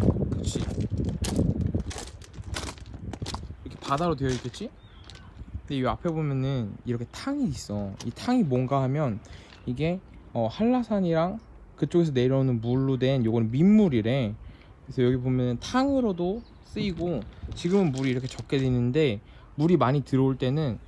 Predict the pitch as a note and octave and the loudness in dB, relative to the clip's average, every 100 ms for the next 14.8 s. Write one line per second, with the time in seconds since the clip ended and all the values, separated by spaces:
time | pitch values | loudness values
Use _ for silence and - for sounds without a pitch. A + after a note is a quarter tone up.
0 | - - - C#3+ - C#3+ F3+ G3 F#3 F3 | -20 -20 -8 -8 -4 0 2 4 2 0
1 | F3 E3 E3 D#3+ D3+ C#3+ C#3+ D3 G#2 G#2 | -2 -2 -2 -2 0 -2 -2 -2 -2 -2
2 | A#2 D3+ C#3+ B2 G2 A#2 E3 E3 D#3+ G#2+ | 0 0 0 0 0 0 0 2 0 0
3 | A2+ A2+ - F#3 E3+ C#3+ D#3 D#3 E3+ - | -4 -4 -4 -2 -2 -2 -4 -2 -4 0
4 | - - - - - - - - - - | 0 0 -6 -8 -12 -14 -20 -20 -20 -4
5 | B2 C3 E3 A3 - - - - - - | 0 0 -2 -6 -8 -20 -20 -20 -20 -20
6 | - - - - - - - - - - | -20 -20 -20 -20 -18 -12 -10 -10 -12 -8
7 | - D3 C3+ - F3+ C3+ G#2+ G2 C3+ C#3+ | -4 0 0 0 2 0 0 2 2 2
8 | A#2+ A#2 A#2 A2 - G3+ F3 - - - | 0 -2 -4 -6 -4 0 0 0 2 2
9 | - - A#3+ A3+ - - F#3+ F3 D#3+ C#3+ | 2 2 4 4 2 4 4 4 2 0
10 | G3+ A#3 - - - - A#3 A#3 G3+ F#3+ | 0 -2 -2 -2 -2 4 6 6 4 2
11 | E3 D#3+ G3+ A#3 - - - - D#3+ F#3 | 2 0 0 -4 -12 -18 -12 -4 -2 -2
12 | B2+ C3+ D3 F3 F3 F3+ E3 D3+ D3+ F#3+ | 2 2 4 2 4 2 2 0 0 -2
13 | B2+ A#2+ B2 - C4 C4 A#3 F3+ E3 F3+ | -2 -2 -2 -4 -6 -4 -2 0 2 2
14 | E3+ F3 C#3 B2 - G#3 F3+ G#2 | 2 0 -2 0 0 0 0 -2